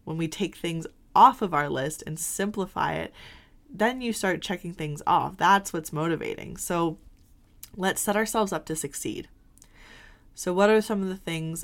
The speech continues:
on your leave behind list? And you can write down more than three things here. You can write down as many as you want to. And I would encourage you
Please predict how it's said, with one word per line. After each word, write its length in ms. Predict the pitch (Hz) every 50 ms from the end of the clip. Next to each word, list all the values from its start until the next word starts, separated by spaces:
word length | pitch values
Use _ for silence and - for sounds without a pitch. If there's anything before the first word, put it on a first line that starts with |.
| - -
on 460 | 160 143 143 139 139 139 147 160 - - -
your 240 | 147 151 147 147 139
leave 420 | 139 139 143 151 156 160 156 -
behind 540 | - - 165 - - - 113 120 139 - -
list? 400 | - 62 - - - - - -
And 100 | 165 175
you 60 | 180
can 140 | 190 220 214
write 140 | 247 254 262
down 180 | 269 233 214 185
more 180 | 170 165 165
than 160 | 160 165 160
three 220 | 160 - - 156 156
things 300 | 156 143 143 147 147 -
here. 140 | - 139 143
You 140 | 147 156
can 160 | 156 - 180 185
write 160 | 190 190 190
down 180 | 208 202 190
as 140 | 180 175 -
many 260 | 165 160 160 156 156 151
as 120 | 151 -
you 100 | 143 143
want 260 | 135 131 - - -
to. 200 | - - 139 131
And 100 | 131 135 156
I 60 | 160
would 140 | 165 175 175
encourage 500 | 175 175 - - 208 214 220 214 196 -
you 280 | 185 180 175 175 175